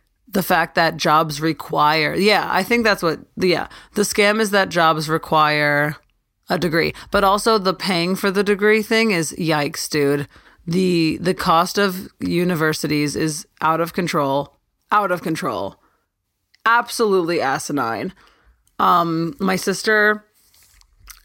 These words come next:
had this, like, like, an Austrian exchange student that was, like, matched up with her in college. Hey, Tim, if you're listening, Tim, we miss you. We love you.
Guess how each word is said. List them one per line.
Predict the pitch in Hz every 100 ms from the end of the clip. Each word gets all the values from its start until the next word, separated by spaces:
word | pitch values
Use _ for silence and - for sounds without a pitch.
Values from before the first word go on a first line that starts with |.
| -
had | 185 202
this, | 165 175 196
like, | 180 165 - -
like, | 202 202
an | 190
Austrian | 185 196 - - 196 196 185
exchange | 175 - 190 165 180
student | - 220 208 233 247 254 - _ _ _ -
that | 170
was, | 170 170
like, | 165 170
matched | 160 175 - -
up | 165 202
with | 202
her | 233 233
in | 220 190
college. | 202 147 160 208 233
Hey, | - 294 381
Tim, | - 349 320 330 392
if | 370 349
you're | 440
listening, | 440 - 466 508 453
Tim, | - 508 247
we | 523
miss | 508 523 -
you. | 480 480
We | 453 330
love | - 403
you. | 427 392